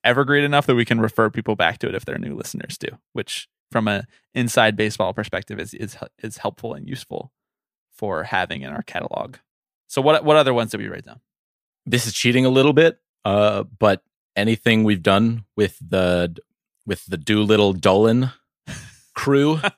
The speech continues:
Speaker 1: <laughs>
Speaker 2: is great. We had, we had Aaron Dolan on, Sean Doolittle's partner, before we had on Sean, and I think it was the right call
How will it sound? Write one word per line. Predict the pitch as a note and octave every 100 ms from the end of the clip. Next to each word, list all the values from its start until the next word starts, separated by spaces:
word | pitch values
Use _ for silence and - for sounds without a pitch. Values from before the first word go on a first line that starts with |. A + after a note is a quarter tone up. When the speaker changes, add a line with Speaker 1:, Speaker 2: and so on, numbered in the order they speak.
| - - - _
Speaker 1:
<laughs> | - _ _ _ _ -
Speaker 2:
is | -
great. | F2+ D#2
We | G2+
had, | A#2+ D#3
we | C3+ D#3
had | F3+ C#3+ B2
Aaron | B2 C3+ B2+ B2 B2+ _ _ _ -
Dolan | G#2 G2 F2+
on, | F2 E2+ E2+ _ _ -
Sean | - F2
Doolittle's | E2+ D#2+ E2
partner, | - E2 E2 D#2+ _ _ _ _ _ -
before | - G3+ A#3
we | C#3+
had | A2 F2+ E2
on | E2+ E2 D#2+ D#2+ - _ _
Sean, | - F2+ C#2 C#2+ - _ _ _ _ -
and | F#2+ F2+ F2+ F2+ _
I | F#2
think | G#2+ G2+
it |
was | F#2 F2+
the |
right | E2 D#2+
call | - D2+ D#2